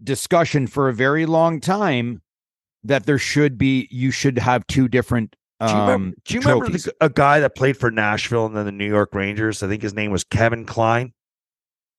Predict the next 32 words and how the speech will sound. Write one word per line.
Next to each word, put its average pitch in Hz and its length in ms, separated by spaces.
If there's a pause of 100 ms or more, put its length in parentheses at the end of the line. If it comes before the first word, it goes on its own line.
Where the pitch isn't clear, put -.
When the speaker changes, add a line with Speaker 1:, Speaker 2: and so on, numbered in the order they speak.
(400)
Speaker 1:
I 110 80
do. 107 260 (240)
Speaker 2:
Guy 226 160
got 120 260
screwed 147 480 (120)
every 151 220
s-, - 120 (100)
every 185 280
single 165 360
year 123 240
'cause 110 220
he 208 140
was 208 240 (420)
by 190 180
far 107 520 (240)
one 143 240
of 131 160
the 185 180
most 156 320
valuable 127 420
defensemen 113 520
to 117 120
a 113 40
team, 202 240
but 208 100
he 220 60
only 233 140
scored, 220 300
like, 226 120
five, 208 280
six - 220
goals. 240 540